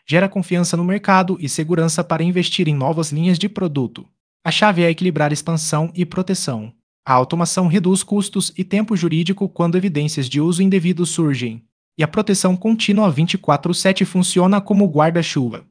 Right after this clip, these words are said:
Você dorme tranquilo enquanto a tecnologia detecta violações,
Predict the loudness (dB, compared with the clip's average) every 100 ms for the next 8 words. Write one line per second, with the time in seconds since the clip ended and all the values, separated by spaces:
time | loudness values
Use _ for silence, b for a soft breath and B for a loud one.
0 | -4 -2 0 2 4 2 2 0 0 0
1 | 0 0 0 0 0 -2 0 0 2 2
2 | 2 2 0 -2 0 0 2 2 2 0
3 | 0 -2